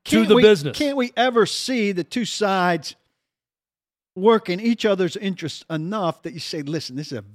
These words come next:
Speaker 2: very pressing, and we have to work this out."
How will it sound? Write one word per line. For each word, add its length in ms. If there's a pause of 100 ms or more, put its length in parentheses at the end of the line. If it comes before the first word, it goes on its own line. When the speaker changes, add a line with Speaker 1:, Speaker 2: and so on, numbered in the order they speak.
Speaker 2:
very 340
pressing, 480 (500)
and 140
we 80
have 160
to 100
work 380
this 220
out." 340